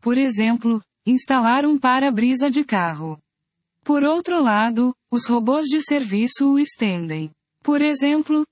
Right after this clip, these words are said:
se um exoesqueleto ajuda alguém a levantar algo pesado, a pessoa ainda tem que estar lá. Você pode ver os movimentos dessa revolução do robô mais claramente no Japão por enquanto,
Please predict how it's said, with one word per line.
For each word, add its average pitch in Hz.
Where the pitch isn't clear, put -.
se -
um 277
exoesqueleto 285
ajuda 226
alguém 233
a 240
levantar 226
algo 226
pesado, 226
a 247
pessoa 277
ainda 294
tem 247
que 285
estar 277
lá. 175
Você 277
pode 330
ver 269
os 285
movimentos 226
dessa 196
revolução 208
do 285
robô 202
mais 240
claramente 269
no 233
Japão 220
por 240
enquanto, 240